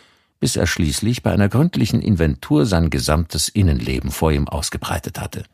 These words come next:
Als er daran dachte, spürte Ben, wie ein beklemmendes Gefühl ihn überkam. Was für eine riesige Baustelle sein Leben war.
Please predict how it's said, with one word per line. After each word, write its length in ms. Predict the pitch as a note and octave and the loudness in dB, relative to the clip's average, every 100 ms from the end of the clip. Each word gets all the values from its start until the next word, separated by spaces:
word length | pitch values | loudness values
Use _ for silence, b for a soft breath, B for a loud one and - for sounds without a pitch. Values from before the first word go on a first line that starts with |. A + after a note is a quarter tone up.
| _ _ _ _ _ _ _ _ _ _ _ _ _ _ - | _ _ _ _ _ _ _ _ _ _ _ _ _ _ -4
Als 160 | F#2 | 0
er 60 | F#2 | 2
daran 340 | A#2 A#2 G2+ | 2 2 2
dachte, 400 | G#2 G#2+ - D2 B B B B | 4 0 0 -2 B B B B
spürte 340 | - C3+ B2+ G2+ | -2 0 2 2
Ben, 300 | F#2 A2 A#2 | 4 2 4
wie 100 | G#2 | 2
ein 100 | G2 | 2
beklemmendes 600 | F#2+ - F2 F#2 F2 - | 0 0 2 2 0 -2
Gefühl 460 | - - - F2 | -4 -4 -2 0
ihn 120 | - B1+ | 0 -2
überkam. 600 | - - - - - - _ _ _ _ _ _ _ b b b b | -4 -8 -6 -4 -4 -6 _ _ _ _ _ _ _ b b b b
Was 320 | - G#2 - | 2 2 2
für 200 | - G2+ | 0 0
eine 380 | F2+ D#2+ D2+ C#2 | 4 4 4 4
riesige 560 | D#2 E2 C#2 C2+ C2 B1+ _ | 4 4 2 0 0 -4 _
Baustelle 580 | - - - - - - | -2 -2 -4 -6 -4 -4
sein 220 | - - | -4 -2
Leben 360 | G1+ G1+ - - | -2 -4 -4 -4
war. 280 | G2+ G2 | -6 -6